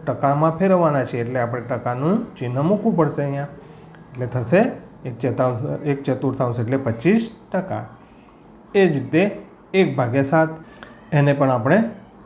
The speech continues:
સો વડે ગુણવા પડશે. તો હવે સો ભાગ્યા સાત કરીશું, સો ભાગ્યા સાત, સાત એકા સાત, ત્રણ, અહીંયા શૂન્ય આવશે, સાત તારી એકવીસ, સાત ચોક અઠ્યાવીસ,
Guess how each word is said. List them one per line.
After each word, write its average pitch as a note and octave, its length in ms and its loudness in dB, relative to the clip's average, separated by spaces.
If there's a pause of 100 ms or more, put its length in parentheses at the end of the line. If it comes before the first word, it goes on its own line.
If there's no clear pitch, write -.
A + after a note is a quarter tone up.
(180)
સો C3+ 280 0
વડે B2 200 0
ગુણવા D3+ 300 4
પડશે. D#3 340 -2 (1800)
તો C#3 180 2
હવે C#3 180 2 (600)
સો E3+ 340 2
ભાગ્યા B2+ 300 -2
સાત E3+ 260 0
કરીશું, D3+ 460 -2
સો B2+ 240 -8
ભાગ્યા A#2+ 340 -8
સાત, D#3+ 240 2 (360)
સાત B2+ 340 -6
એકા A#2 260 -8
સાત, D#3 400 0 (640)
ત્રણ, C#3+ 420 0 (520)
અહીંયા C3 280 -8
શૂન્ય E3 300 2
આવશે, D#3 280 0 (540)
સાત B2+ 240 -4
તારી B2+ 240 -4
એકવીસ, D#3 240 -2
સાત B2 180 -4
ચોક B2+ 220 -2
અઠ્યાવીસ, D3+ 580 -2